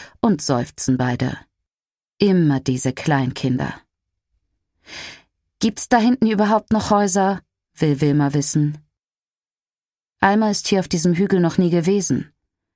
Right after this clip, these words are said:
Zu beiden Seiten der Auffahrt wachsen dicht an dicht Kiefern. Aber dahinter könnten theoretisch jede Menge Häuser stehen.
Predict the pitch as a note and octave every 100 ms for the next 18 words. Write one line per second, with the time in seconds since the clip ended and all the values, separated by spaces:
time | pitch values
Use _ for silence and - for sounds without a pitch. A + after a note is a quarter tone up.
0 | _ _ _ - F3 F3+ F#3+ A#3 G3+ F#3
1 | - E3+ E3 - D#3+ - - F#3+ G3 E3
2 | D#3 - F3 F3+ G3+ - - F3+ E3 E3+
3 | - - - D#3 - A#2+ - - _ _
4 | _ _ _ _ - D3+ D3+ C#3 D3+ D3+
5 | F3+ - E3+ F3 - F3 E3 E3 E3+ -
6 | F3 E3+ F3+ F#3+ C#3 B2 B2 B2 - C3+
7 | - D3